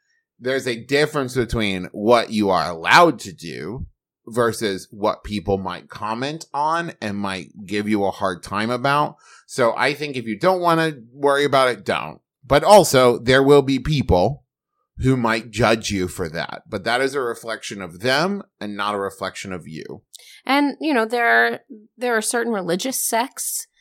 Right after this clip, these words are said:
Speaker 2: that, um, discourage the, the removal of any body hair, man, woman, in between. Um, and so if that, if that is part of your life, that's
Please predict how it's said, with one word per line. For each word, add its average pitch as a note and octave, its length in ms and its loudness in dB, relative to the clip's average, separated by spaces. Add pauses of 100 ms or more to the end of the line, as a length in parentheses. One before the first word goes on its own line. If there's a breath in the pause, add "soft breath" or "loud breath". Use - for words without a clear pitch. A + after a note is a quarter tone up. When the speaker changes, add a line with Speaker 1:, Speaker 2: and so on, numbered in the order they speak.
(260)
Speaker 2:
that, F#3+ 500 4
um, F3+ 540 -2 (1200)
discourage F#3+ 760 -2
the, F#3 280 -2
the F3+ 140 0
removal G3 440 0
of G#3+ 80 0
any B3 260 2
body - 320 0
hair, - 380 -4
man, G3 600 -2 (420)
woman, A3+ 460 -2 (240)
in A3 120 2
between. B3+ 500 -2 (520 soft breath)
Um, G3+ 440 2 (200)
and G3+ 200 0
so G3 640 -2 (300)
if G3+ 220 -6
that, G3 460 2
if - 400 -8
that G3+ 180 -2
is G3+ 180 -6
part F#3+ 420 -4
of F#3 200 -8
your F3 300 -6
life, G3 600 -2 (460 soft breath)
that's F#3+ 540 -6